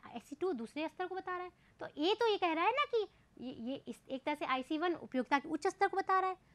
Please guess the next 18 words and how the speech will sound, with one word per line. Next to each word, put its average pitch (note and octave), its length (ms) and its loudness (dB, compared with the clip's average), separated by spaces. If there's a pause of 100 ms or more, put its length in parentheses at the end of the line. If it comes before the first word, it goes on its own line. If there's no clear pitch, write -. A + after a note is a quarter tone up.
(220)
तो - 40 -12
इसलिए B3+ 800 -4 (280)
ये C#4+ 320 -2
एक C#4 380 -8 (140)
तर्क E4 220 2
संगत G#3+ 320 -6
बात G3+ 320 -4
नहीं D#4+ 200 4
है, E4+ 60 4
ये E4+ 60 0
एक - 180 -8
असंगत A4 500 6
बात G#3 300 -2
है B3 200 -4 (300)
कि - 220 -8
एक E4+ 240 6 (340)
अनधिमान G#3+ 560 -2
वक्र, A3+ 380 -4